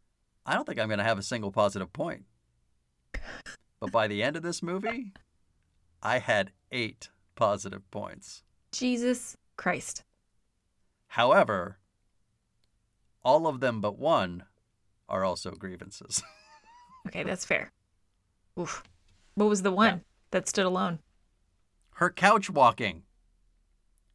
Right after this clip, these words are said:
Speaker 1: If she was doing all of that without any wires, that was genuinely impressive.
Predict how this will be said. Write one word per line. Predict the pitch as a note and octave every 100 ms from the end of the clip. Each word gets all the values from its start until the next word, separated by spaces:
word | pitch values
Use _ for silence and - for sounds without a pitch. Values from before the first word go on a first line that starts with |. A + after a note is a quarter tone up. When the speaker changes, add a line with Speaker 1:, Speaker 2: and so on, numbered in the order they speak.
| -
Speaker 1:
If | B2+
she | B3
was | C#4+ C4
doing | G#3 G#3+ G3
all | F3+ F3+
of |
that | E3 E3+ C3+
without | C3 D3
any | D3+ D3
wires, | B2+ A#2 A#2 C#3+ F3 F3+ -
that | C3+ C3+
was | B2+ A2
genuinely | - B2 B2 A#2+ A2+ A2+
impressive. | G#2+ G2 A2 G#2 E2+ -